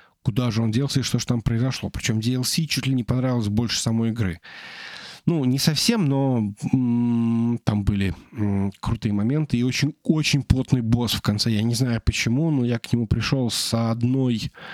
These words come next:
Нет, не с одной. Я пришел с половинкой жизни и без аптечек. Одну можно было подобрать. И, в общем, я очень долго учился, как его убивать.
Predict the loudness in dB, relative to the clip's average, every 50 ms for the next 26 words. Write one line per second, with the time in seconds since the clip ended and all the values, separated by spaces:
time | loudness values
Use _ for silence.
0 | -14 -12 -12 -14 -14 -14 -16 -16 -16 -18 -18 -18 -18 -18 -18 -18 -18 -18 -20 -20
1 | -20 -20 -20 _ _ _ _ _ _ _ _ _ _ -20 -20 _ _ _ _ -2
2 | 0 0 2 2 0 0 0 0 -2 0 0 0 0 0 0 0 0 0 0 0
3 | 0 0 -2 0 0 0 0 2 0 -2 -2 -2 -2 0 0 2 0 0 0 0
4 | 0 0 2 2 0 0 2 2 2 2 0 0 -2 -4 -8 -12 -12 -16 -18 -20
5 | -20 _ _ -2 0 0 2 2 2 2 0 0 0 -2 -6 -10 -6 -2 0 0
6 | 0 0 -2 -2 -2 -2 -2 0 0 -2 -4 -6 -8 -8 -8 -10 -12 -14 -16 -16
7 | -8 -4 -4 -2 0 0 2 2 2 0 0 0 0 0 0 2 0 0 0 0
8 | -2 0 0 0 0 0 0 0 0 -2 -4 -6 -8 -4 -2 -2 0 0 0 0
9 | 0 0 0 2 2 0 0 0 0 0 -2 -2 -4 -6 -6 -4 -2 0 0 0
10 | 0 0 0 0 0 2 0 0 0 0 -2 -2 0 0 0 2 2 0 2 0
11 | 0 0 0 0 -2 0 0 0 0 2 0 2 2 2 2 2 0 -2 -2 -6
12 | -10 -14